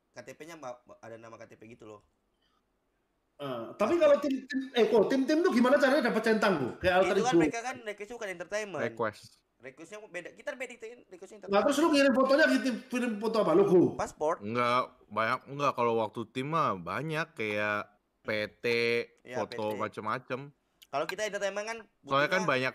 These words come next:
Speaker 3: tiruan kan. Jadi
Speaker 1: Iya.
Speaker 3: intinya kalau account lu tuh banyak tiruan, lu buat dapat verify lebih cepet. Sama kayak dari media. Jadi kalau media sering liput lu,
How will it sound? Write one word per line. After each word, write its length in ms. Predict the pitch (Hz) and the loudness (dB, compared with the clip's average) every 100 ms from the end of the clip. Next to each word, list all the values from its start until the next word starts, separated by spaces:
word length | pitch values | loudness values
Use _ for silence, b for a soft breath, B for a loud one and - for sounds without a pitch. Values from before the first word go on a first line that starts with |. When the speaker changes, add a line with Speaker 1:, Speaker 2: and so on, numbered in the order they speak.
| - | -4
Speaker 3:
tiruan 400 | 123 135 156 110 92 | -4 -2 -2 -2 -4
kan. 240 | 95 98 | -8 -6
Jadi 140 | 120 180 | -6 -4
Speaker 1:
Iya. 80 | |
Speaker 3:
intinya 240 | 143 139 180 | -6 -6 -6
kalau 320 | 135 120 110 | -2 0 -2
account 320 | 110 117 110 | -4 -2 -2
lu 160 | 120 147 | -4 -8
tuh 160 | 175 | -4
banyak 240 | 127 107 104 - | -4 -4 -6 -12
tiruan, 480 | 101 98 95 123 147 | -10 -8 -4 -4 -4
lu 160 | 143 170 | -8 -6
buat 240 | 123 104 | -4 -4
dapat 240 | 101 101 92 | -6 -8 -8
verify 480 | 98 95 - 120 | -8 -8 -6 -4
lebih 240 | 131 104 - | -4 -8 -14
cepet. 160 | 110 - _ _ _ _ _ _ _ | -14 -14 _ _ _ _ _ _ _
Sama 320 | - 117 131 135 | -2 0 0 0
kayak 320 | 135 123 113 | 0 0 0
dari 240 | 110 110 | -2 -4
media. 480 | 107 107 110 120 104 | -6 -6 -2 -2 -2
Jadi 240 | 98 123 | -6 -8
kalau 160 | 123 107 | -6 -6
media 320 | 107 101 110 | -6 -6 -6
sering 320 | 107 107 101 | -6 -10 -10
liput 320 | 101 98 104 - | -10 -10 -14 -8
lu, 160 | 120 | -4